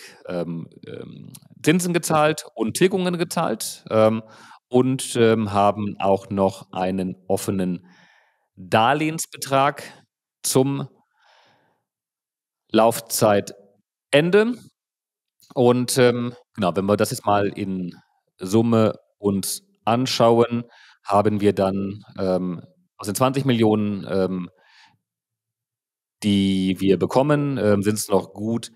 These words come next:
vierzehn Komma fünf Millionen, die dann quasi, ähm, als Rückzahlung, ähm, hängen bleiben,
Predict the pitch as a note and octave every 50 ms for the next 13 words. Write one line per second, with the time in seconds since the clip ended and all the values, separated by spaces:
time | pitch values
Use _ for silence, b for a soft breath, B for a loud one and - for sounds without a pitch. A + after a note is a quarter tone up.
0 | b b b b b - - A#2+ A#2+ - B2+ A#2 A2 A2 G#2 G2+ F#2 - - C3+
1 | C#3+ - - A#2+ A#2 A2+ A2+ A2 A2+ A2+ A2 G#2+ G#2+ G#2+ G#2+ - - - G2 G2+
2 | F#2+ - - G2 F#2+ G2 F#2 F#2 G2 F#2+ F#2 F2+ E2 - - F#2 F2+ E2+ - F#2
3 | F2 - G2+ - - - - - G2+ F#2+ G2 F#2+ G2 F#2+ F#2+ F#2 - b b b
4 | b b b b b b b _ - F#2 F2+ F2+ F2 F2 F2 F2 F2 E2 - -
5 | - - B2+ C#3 C3+ G#2+ F#2+ F2 F2 F#2+ G#2 D#3 G#3+ A#3